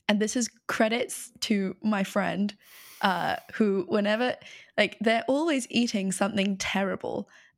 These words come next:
And I see it and I go, "What is that?" And they go, "Hey, don't yuck my yum." And I'm like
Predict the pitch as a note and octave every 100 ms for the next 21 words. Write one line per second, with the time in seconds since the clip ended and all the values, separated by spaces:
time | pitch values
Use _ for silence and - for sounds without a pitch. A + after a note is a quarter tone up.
0 | - A3 G#3+ - A#3+ B3 - D4+ G#3 G#3+
1 | G3+ G3 G3+ B3+ D4+ - C4 C4+ - F#3+
2 | - _ - _ - A3 G3+ G3+ A3+ D#4+
3 | - - _ _ B3+ D4 A#3 C#4 - B3+
4 | A3+ A3 C4+ - - _ - G#3+ A#3 -